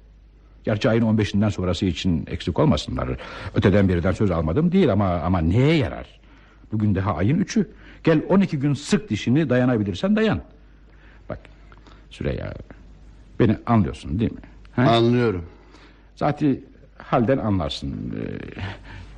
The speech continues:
Speaker 1: şayet kabul edersen senin şu dayalı döşeli pansiyonundan şey,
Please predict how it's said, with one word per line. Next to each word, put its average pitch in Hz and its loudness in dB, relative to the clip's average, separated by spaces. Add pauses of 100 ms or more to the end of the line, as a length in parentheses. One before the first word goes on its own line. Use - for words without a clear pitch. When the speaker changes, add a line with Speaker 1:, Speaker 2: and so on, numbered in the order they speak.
Speaker 1:
şayet - 2
kabul 107 2
edersen 113 0 (340)
senin 113 2
şu 104 -2
dayalı 98 2
döşeli 82 -2
pansiyonundan 78 0 (1400)
şey, 69 2